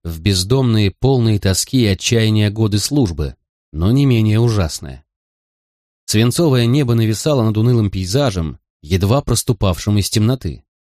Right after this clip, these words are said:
Болото было изображено таким, каким оно начинает казаться через несколько сводящих с ума месяцев. Комары размером со шмелей,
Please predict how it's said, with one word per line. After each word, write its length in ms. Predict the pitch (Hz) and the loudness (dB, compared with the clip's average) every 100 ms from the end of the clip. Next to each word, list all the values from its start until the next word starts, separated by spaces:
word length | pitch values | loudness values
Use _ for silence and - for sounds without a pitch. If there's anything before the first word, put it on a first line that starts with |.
| _ _ _ _ | _ _ _ _
Болото 520 | 76 82 104 160 135 | -10 -4 -2 0 0
было 260 | 117 123 117 | 0 2 2
изображено 500 | 104 110 113 117 120 | 0 0 2 2 0
таким, 480 | 107 - 180 92 - _ _ _ _ _ | -2 -4 -6 -6 -8 _ _ _ _ _
каким 300 | 117 127 156 | -2 2 2
оно 100 | 131 | 2
начинает 480 | 131 120 127 135 123 | 0 0 0 0 0
казаться 540 | - 101 120 151 - 113 | -2 -2 0 -2 -4 -2
через 240 | 110 110 | 0 0
несколько 360 | 139 - 113 107 | 0 0 -2 0
сводящих 540 | 104 104 117 - 98 | 0 2 0 0 -4
с 100 | - | -2
ума 200 | 101 107 | 0 2
месяцев. 640 | 110 123 - - 69 - _ _ _ _ _ _ _ _ _ | 2 0 -2 -8 -12 -18 _ _ _ _ _ _ _ _ _
Комары 480 | _ 104 107 120 151 | _ 0 2 2 2
размером 500 | 127 107 113 123 110 | 2 2 2 2 0
со 120 | - | 0
шмелей, 560 | 104 90 90 113 85 - | -2 0 0 0 -2 -6